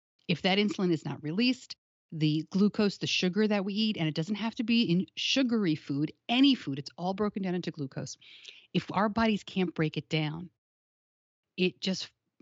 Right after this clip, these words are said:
it's, this is a very layperson way to describe it, but it just floats around. And all of that sugar not being broken down in your body is deadly for your organs. So if type one diabetes isn't treated, if you don't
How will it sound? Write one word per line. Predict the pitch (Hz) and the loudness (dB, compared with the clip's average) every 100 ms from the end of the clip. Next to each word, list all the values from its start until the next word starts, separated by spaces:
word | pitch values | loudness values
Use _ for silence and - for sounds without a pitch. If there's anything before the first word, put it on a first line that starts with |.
| - - - - - | -20 -18 -16 -16 -10
it's, | - 190 - | -4 -2 0
this | 196 | 0
is | 165 | 2
a | 143 | 2
very | 151 147 | 2 2
layperson | 143 143 147 147 139 | 2 2 0 -2 -2
way | 143 | -2
to | 143 | -4
describe | 139 - 147 147 | -6 -4 -4 -4
it, | 151 - _ _ _ | -6 -10 _ _ _
but | 175 | -2
it | 165 | -2
just | - 202 - | -2 -6 -4
floats | 147 - | -4 -4
around. | 131 127 127 - | -8 -8 -8 -6
And | 156 | -6
all | - 185 | 0 2
of | 196 | 2
that | 175 160 | 2 0
sugar | - 156 143 131 147 | -2 -2 -2 -2 0
not | 147 143 | 0 0
being | 143 139 | -2 -2
broken | 139 135 135 | -4 -4 -4
down | 139 135 | -2 0
in | 135 | -2
your | 139 | 0
body | 185 180 151 135 - | 0 2 2 -2 -4
is | 156 139 | -4 -4
deadly | 143 151 147 135 127 - | 0 2 2 -2 -4 -8
for | - 135 | -6 -2
your | 127 131 | -2 -4
organs. | - - - - - _ _ _ | -10 -18 -16 -16 -18 _ _ _
So | - 190 | -4 0
if | 170 - | 0 -4
type | - 311 - | -4 -4 0
one | 208 226 | 2 2
diabetes | 190 156 170 185 160 151 - - - - | 2 0 0 -2 0 -4 -8 -18 -20 -2
isn't | 214 190 156 | 0 2 0
treated, | - - 254 156 | -2 2 4 4
if | 147 | 2
you | 170 | 2
don't | 165 - | 2 0